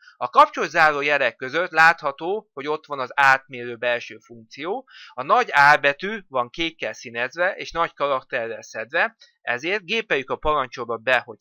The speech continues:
A, majd üssünk egy entert. Ezután nem sugárértéket, hanem átmérő értéket kér az AutoCAD,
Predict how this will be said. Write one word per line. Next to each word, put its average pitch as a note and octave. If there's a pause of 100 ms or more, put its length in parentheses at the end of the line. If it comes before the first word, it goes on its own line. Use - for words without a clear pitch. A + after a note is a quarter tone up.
A, B2 (320)
majd C3
üssünk E3
egy A#2
entert. - (600)
Ezután D3+ (380)
nem G#3
sugárértéket, C#3+
hanem D3+
átmérő D3+
értéket B2
kér A#2+
az A2
AutoCAD, C3